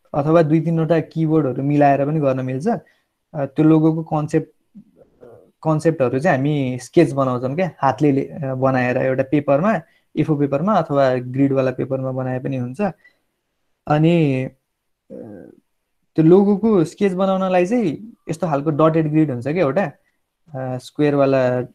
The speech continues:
डटेड ग्रिड भएको। यस्तोवाला नोटबुक, अ, युज गर्यो भने चाहिँ सजिलो हुन्छ है, ज्यो-, ज्योमेट्रिक सेप्सहरू बनाउन। अनि पछि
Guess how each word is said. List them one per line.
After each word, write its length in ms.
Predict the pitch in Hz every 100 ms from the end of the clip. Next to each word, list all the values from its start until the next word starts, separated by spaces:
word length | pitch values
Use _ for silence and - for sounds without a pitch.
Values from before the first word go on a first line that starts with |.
| -
डटेड 440 | 160 143 147 147 135
ग्रिड 180 | 139 131
भएको। 440 | 123 180 196 156 -
यस्तोवाला 300 | 180 165 170
नोटबुक, 580 | 160 160 156 175 170
अ, 360 | 135 131 131 127 - _ -
युज 160 | 160 165
गर्यो 200 | 175 175
भने 120 | 131
चाहिँ 240 | 160 151
सजिलो 180 | 143 139
हुन्छ 160 | 127 123
है, 100 | 160
ज्यो-, 320 | 143 151 151
ज्योमेट्रिक 440 | 127 147 151 160
सेप्सहरू 600 | - - - 147 147 131
बनाउन। 380 | 131 139 147 143
अनि 260 | 165 165 143
पछि 340 | 139 156 147